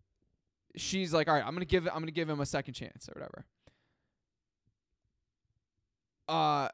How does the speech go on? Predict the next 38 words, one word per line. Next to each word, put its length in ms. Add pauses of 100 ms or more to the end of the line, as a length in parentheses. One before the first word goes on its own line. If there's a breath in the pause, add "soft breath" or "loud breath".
(680)
after, 500
I 100
don't 100
know 100
how 220
long 260
after, 480
but 220
eventually 800 (380)
they're 180
at, 140
like, 160
a, 140 (120)
a 80
family 440
<laughs> 0
gathering 440
or 100
whatever, 500
and 140
this 160
dude's 260
sister 680 (1080)
tells 300
the 80
girlfriend, 720
like, 120
it 80
comes 240
up 180
casually 340
in 60
conversation, 580
he 240
didn't 160
even 180
graduate 440
college. 600